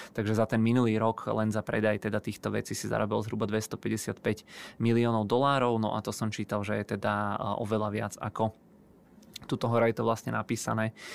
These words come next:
že, e, Jordan si prišiel na dvestopäťdesiatšesť miliónov, to znamená, že len za minulý rok, e, na predaj svojho oblečenia zarobil trikrát toľko ako za celú svoju N B A kariéru. Takže vidíte, e,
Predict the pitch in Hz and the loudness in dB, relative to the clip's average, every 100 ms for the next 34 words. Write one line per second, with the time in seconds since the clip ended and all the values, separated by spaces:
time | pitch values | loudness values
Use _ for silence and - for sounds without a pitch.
0 | - - 110 117 110 110 110 107 110 110 | -16 -6 -2 2 4 4 4 2 2 2
1 | 107 107 107 113 110 110 - - 110 - | 2 0 0 0 0 0 -2 -4 -4 -2
2 | 113 107 110 - 107 110 107 110 117 113 | -2 0 -2 -2 -2 -2 -2 -4 -2 0
3 | 117 120 113 113 110 107 110 110 107 110 | 2 4 4 2 2 0 -2 -2 -2 -2
4 | 160 113 113 110 110 110 110 110 110 - | -2 0 0 2 2 2 2 2 0 -2
5 | - - - - 113 110 110 107 117 113 | -12 -16 -6 2 2 4 2 2 2 4
6 | 113 - 113 110 - 110 113 - 107 107 | 2 2 0 2 0 2 0 0 -4 -4
7 | 104 110 104 110 - 113 113 - 117 - | -4 -4 -4 -6 -6 -4 -4 -2 -2 -2
8 | - 117 107 107 - 107 107 - 107 - | -4 -4 -4 -4 -2 -2 -2 -2 -4 -2
9 | 107 107 107 - 107 107 107 - 110 107 | -2 -2 -2 -4 -4 -4 -4 -6 -6 -2
10 | 117 120 113 120 | 0 0 0 -2